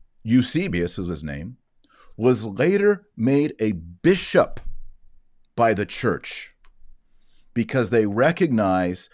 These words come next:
his orthodoxy and that he was a hero for the true faith. So don't come up here in the comments or on Twitter and say,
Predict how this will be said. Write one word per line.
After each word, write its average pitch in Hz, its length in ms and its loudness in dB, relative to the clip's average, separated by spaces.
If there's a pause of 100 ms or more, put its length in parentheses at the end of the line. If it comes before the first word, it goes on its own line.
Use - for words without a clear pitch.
(200)
his 98 360 -6
orthodoxy 135 920 0 (1300)
and 110 140 2
that 107 140 0
he 135 180 -4
was 127 160 2
a 107 60 -2
hero 82 600 -2 (300)
for 92 600 -4
the 90 80 -6
true 76 400 -10 (140)
faith. - 560 0 (1400)
So - 160 -2
don't 240 680 6
come 202 280 2
up 185 180 2
here 170 180 4
in 175 60 2
the 180 80 0
comments 131 680 0
or 135 60 0
on 135 140 0
Twitter 123 340 2
and 110 120 -2
say, 101 260 -2